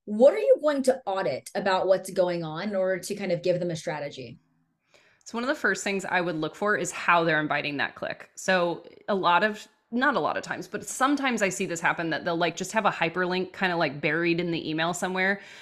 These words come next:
Speaker 2: And they're like, "No one's clicking." And I'm like, "Well, it's not very clear where you want me to click. Like, you just have this little teeny tiny hyperlink and maybe it's not even a bright color. Like, I don't even see it."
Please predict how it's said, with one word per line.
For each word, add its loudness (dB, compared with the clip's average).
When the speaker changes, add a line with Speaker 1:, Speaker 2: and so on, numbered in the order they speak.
Speaker 2:
And 0
they're 4
like, 2
"No 4
one's 2
clicking." -4
And -4
I'm 0
like, -2
"Well, -2
it's -4
not -4
very 2
clear 2
where 2
you 2
want 0
me -4
to -6
click. 0
Like, -2
you -6
just -6
have -2
this -4
little -2
teeny -4
tiny -4
hyperlink -2
and -2
maybe -2
it's -8
not -4
even -2
a -2
bright -2
color. -2
Like, -6
I 0
don't 0
even -4
see -4
it." -6